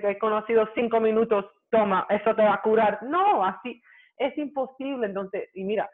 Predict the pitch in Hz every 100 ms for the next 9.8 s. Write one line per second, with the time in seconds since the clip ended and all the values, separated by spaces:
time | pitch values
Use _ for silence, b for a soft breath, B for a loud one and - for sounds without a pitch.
0 | _ _ _ 196 190 196 233 208 214 208
1 | 190 202 185 190 240 - - - - 156
2 | 156 196 190 165 151 147 170 156 - _
3 | 175 170 170 165 156 170 175 165 170 B
4 | B - 214 226 240 - 226 226 B B
5 | 339 277 208 226 226 247 220 196 190 180
6 | 202 190 190 180 185 226 180 170 175 -
7 | 294 226 - - 190 175 175 180 190 185
8 | 180 185 156 156 170 220 185 170 175 170
9 | 170 175 175 - 190 196 233